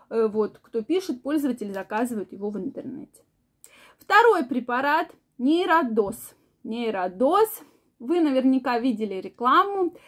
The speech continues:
Там такая рубашечка с красным, э, б-, с красной бабочкой. Его одно время очень рекламировали. Этот препарат не является лекарственным средством. Это биологически активная добавка.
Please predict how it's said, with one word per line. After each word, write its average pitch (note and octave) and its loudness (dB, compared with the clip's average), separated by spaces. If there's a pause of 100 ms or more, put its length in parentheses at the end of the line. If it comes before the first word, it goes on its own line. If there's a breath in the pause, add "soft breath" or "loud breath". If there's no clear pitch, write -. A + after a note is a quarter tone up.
(180 loud breath)
Там A3 -8
такая G#3+ -6
рубашечка A#3+ 0
с G#3+ -16
красным, G3 -6
э, D#3 -6
б-, D#3 -8
с - -10
красной B3+ 0
бабочкой. C4+ 0
Его A3+ -2
одно A3+ -4
время G#3 -6
очень F#3 -10
рекламировали. G#3 -4 (460 loud breath)
Этот G#4+ 4
препарат F4 2
не D#4+ 4
является B3+ 0
лекарственным G#3+ -6
средством. E4 -4
Это F4 0
биологически A#3+ 0
активная B3+ 0
добавка. A#3 0